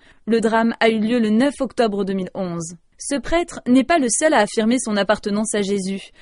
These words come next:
Plusieurs milliers de chrétiens se sont rassemblés le onze novembre deux mille onze pour louer Dieu en Égypte. Dans ce pays, les chrétiens sont quotidiennement discriminés. Les chrétiens d'origine musulmane sont rejetés socialement et culturellement.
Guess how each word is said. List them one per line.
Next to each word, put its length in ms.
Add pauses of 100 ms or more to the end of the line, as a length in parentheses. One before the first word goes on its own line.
(200)
Plusieurs 380
milliers 340
de 80
chrétiens 380
se 120
sont 160
rassemblés 640
le 240
onze 240
novembre 460
deux 120
mille 240
onze 380 (260)
pour 220
louer 300
Dieu 320 (100)
en 120
Égypte. 560 (400)
Dans 140
ce 160
pays, 460
les 120
chrétiens 400
sont 200
quotidiennement 800
discriminés. 640 (1040)
Les 120
chrétiens 580
d'origine 420
musulmane 600
sont 180
rejetés 380
socialement 560
et 80
culturellement. 760